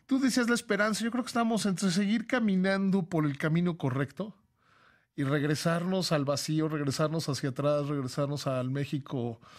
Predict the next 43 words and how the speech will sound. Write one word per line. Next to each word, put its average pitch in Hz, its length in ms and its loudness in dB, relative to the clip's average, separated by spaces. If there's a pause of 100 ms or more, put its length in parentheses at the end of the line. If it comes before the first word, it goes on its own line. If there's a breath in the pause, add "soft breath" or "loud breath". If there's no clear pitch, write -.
(520 loud breath)
a, - 200 -4
a, 160 300 4
a 170 60 4
un 202 160 2
México 190 600 0
verdaderamente 165 840 2
maldito, 151 400 -2
que 233 100 -2
muchos 320 260 0
mexicanos 247 520 -2
no 233 100 -4
lo 220 80 -4
recuerdan. 196 440 -4
Hay 208 80 -2
muchos 214 220 -2
que - 60 -4
va 202 60 2
a - 20 -2
ser 202 160 -2
la 190 140 -2
primera 175 360 0
vez 185 160 -4
que 180 140 -2
voten 170 480 -2 (440 loud breath)
y 151 80 -2
ya 180 120 4
no 180 100 0
se 175 100 2
acuerdan 175 400 0
como 147 240 -2
tú, 170 140 0
como 143 240 0
yo, 151 140 0
cuando 156 200 0
éramos 139 300 0
niños, 151 280 -2
cuando 127 240 -2
no 139 100 0
había 139 140 0
azúcar, 143 420 -2
cuando 131 240 -2
había 135 160 0
apagones, 143 800 -2